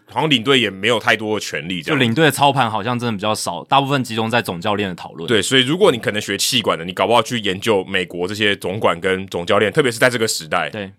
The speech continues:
Speaker 1: 可能可以蛮，得到蛮多企管上面的知识。
Speaker 2: 嗯。
Speaker 1: 那另外林义植，哦，这个是应该是一个医生嘛，他常常在我们的节目社团里面留言，
Speaker 2: 嗯，对。
Speaker 1: 他说：“老板欣赏，球员服气，媒体爱戴。”可他的后面还有个逗号，后面就没写了。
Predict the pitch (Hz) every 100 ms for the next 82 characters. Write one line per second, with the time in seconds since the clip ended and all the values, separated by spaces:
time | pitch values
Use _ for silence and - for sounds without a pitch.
0 | _ - 101 110 117 107 _ 101 101 107
1 | 107 104 92 95 - 101 85 82 85 78
2 | - 69 - 60 62 95 87 87 - _
3 | _ _ _ - 123 160 160 143 120 127
4 | 190 185 - 82 82 80 82 80 80 95
5 | 87 95 98 101 107 92 87 98 95 85
6 | 78 90 90 85 95 78 76 113 95 -
7 | 85 98 95 104 92 82 85 92 82 73
8 | 71 92 101 98 - _ _ 107 139 151
9 | 107 - 135 147 80 - - 101 107 107
10 | 110 87 90 107 82 - 92 120 95 73
11 | 92 78 80 67 - 135 196 170 127 -
12 | _ _ _ 196 185 113 101 131 117 104
13 | 110 107 104 76 - 71